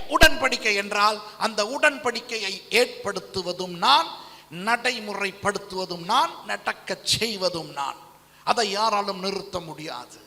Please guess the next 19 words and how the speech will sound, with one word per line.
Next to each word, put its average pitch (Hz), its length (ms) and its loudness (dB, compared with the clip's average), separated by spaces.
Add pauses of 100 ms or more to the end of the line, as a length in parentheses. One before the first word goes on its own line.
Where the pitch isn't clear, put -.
(840)
அந்த 170 260 -6
உடன்படிக்கை 185 840 -6
இன்றும் 233 420 -2
செயல்பட்டு 196 560 -4
வருகிறது. 160 520 -6 (360)
இன்று 262 380 -2
கூட 233 420 0 (260)
அந்த 220 260 -2
ஆபிரகாமின் 233 1000 2
சந்ததியாகிய 269 760 2
இஸ்ரவேலை 277 600 2 (360)
அழிக்க 285 500 0
எவனாலும் 330 720 4
முடியவில்லை. 277 600 0
காரணம், 262 520 6 (240)
அது 220 440 -4
தேவன் 359 720 8
ஏற்படுத்திய 254 1120 0 (100)
உடன்படிக்கை. 190 800 -2